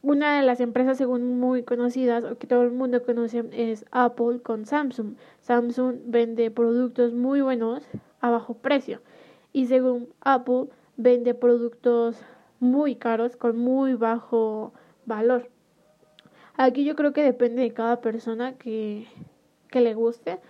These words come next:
A lo mejor si a algunos les gusta más Android, pues bueno, van a decir, "Pues sí".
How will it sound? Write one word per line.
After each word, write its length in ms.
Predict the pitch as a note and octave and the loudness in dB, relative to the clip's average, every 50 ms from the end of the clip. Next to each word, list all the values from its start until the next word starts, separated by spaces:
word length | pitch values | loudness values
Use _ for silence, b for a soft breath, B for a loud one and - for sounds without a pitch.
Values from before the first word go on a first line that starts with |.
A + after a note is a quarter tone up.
| b b b b b b b - | b b b b b b b 0
A 60 | B3 | 2
lo 100 | B3 B3 | 4 4
mejor 260 | B3 A#3+ B3+ B3 B3+ | 4 2 2 0 0
si 80 | A#3+ B3+ | 0 -2
a 60 | A#3+ | -2
algunos 320 | A#3+ A#3 A3+ A#3 A#3+ A#3 | -2 -2 -2 -4 -2 0
les 160 | A#3 A3+ A3+ | 0 0 0
gusta 320 | A3+ A#3+ A3+ - A#3+ A#3 A#3 | -2 -6 -4 -2 -2 -2 -2
más 420 | A3+ A#3 A3+ A3+ A3 A3 A3 - _ | -2 -4 -4 -4 -6 -8 -10 -8 _
Android, 360 | B3+ C4 B3+ B3+ B3 C4+ D#4 | -4 -4 -2 0 0 -2 -2
pues 260 | E4+ - - A#3 A#3 | -2 -2 -2 -2 -2
bueno, 220 | A#3 A3+ A3+ A3 A3+ | 0 -4 -4 -6 -6
van 140 | A3+ A3 G#3+ | -8 -8 -8
a 60 | G#3+ | -10
decir, 220 | G#3+ - A#3 A#3 | -6 -6 -6 -6
"Pues 200 | - A3+ A3+ - | -4 -8 -10 -8
sí". 180 | - - - | -8 -12 -12